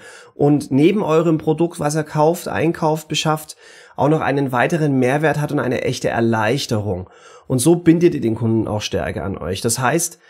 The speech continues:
da ist eigentlich so der wichtige Punkt, auf den ich mit diesem kurzen Beitrag hinaus möchte. Es geht wirklich darum, und das ist letztendlich eine Supply Chain Aufgabe,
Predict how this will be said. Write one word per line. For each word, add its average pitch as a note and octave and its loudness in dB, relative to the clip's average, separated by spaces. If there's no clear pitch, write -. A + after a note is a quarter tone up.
da D3 6
ist E3 2
eigentlich D#3 2
so D#3+ 0
der D3+ 0
wichtige D3 0
Punkt, F3+ 2
auf C3 -4
den D3 2
ich D3 0
mit C#3 -2
diesem D#3 2
kurzen C#3 -4
Beitrag D3 -4
hinaus C3+ 2
möchte. E3+ 0
Es D3+ -2
geht C#3+ 2
wirklich G3 2
darum, E3 2
und A#2+ -2
das D#3+ 4
ist F3 -2
letztendlich D#3+ 2
eine C#3 -2
Supply C#3+ 0
Chain F3 0
Aufgabe, A2+ -2